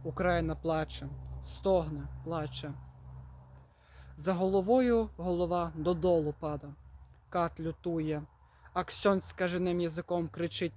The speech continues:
«Те деум, алілуя». Отак то, ляше, друже, брате, не всі ці ксяндзі,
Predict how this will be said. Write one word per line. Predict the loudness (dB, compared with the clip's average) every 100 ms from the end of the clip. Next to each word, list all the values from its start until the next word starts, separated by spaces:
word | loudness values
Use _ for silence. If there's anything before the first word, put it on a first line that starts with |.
| -6
«Те | 0
деум, | 4 6 6 2 -4 -14 -16 -4
алілуя». | 0 2 2 2 2 0 -4 -12 _ _ _ _ _ _ _ _ _ _ _ _ _ _ _ -6
Отак | -2 0 -2
то, | 0 0 0 -2 _ _ _ _ _ -16 -4
ляше, | 0 0 -2 -6 -10 -14 -6
друже, | 0 2 0 -2 -4 -8 -20 -20 _
брате, | -2 2 2 0 -6 -14 -14 -20 _ _ -20 -20 -20 -14 -2
не | -2
всі | 2 0
ці | 2 0
ксяндзі, | -2 0 2 0 0 -2